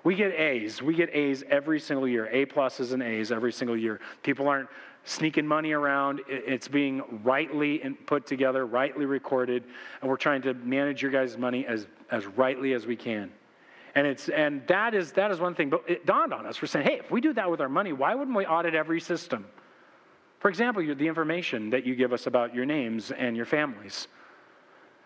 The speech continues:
Isn't that important? That we make sure that's right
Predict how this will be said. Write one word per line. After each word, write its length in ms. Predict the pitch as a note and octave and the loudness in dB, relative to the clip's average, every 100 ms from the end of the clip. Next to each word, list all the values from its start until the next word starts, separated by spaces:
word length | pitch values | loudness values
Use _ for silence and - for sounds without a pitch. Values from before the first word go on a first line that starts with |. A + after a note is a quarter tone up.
| - - | -20 0
Isn't 200 | F3+ A3+ | 2 4
that 180 | E3 D#3+ | 2 0
important? 460 | E3+ C#3 D#3 G#3 - - _ _ _ _ | -2 -2 -2 -6 -20 -20 _ _ _ _
That 80 | D#3+ | 2
we 80 | E3 | 2
make 160 | D#3+ | 0
sure 180 | D#3+ E3 | 0 0
that's 360 | C#3+ C3+ - - - | 2 0 -4 -18 -4
right 340 | A#2+ C#3+ D#3 | 2 4 2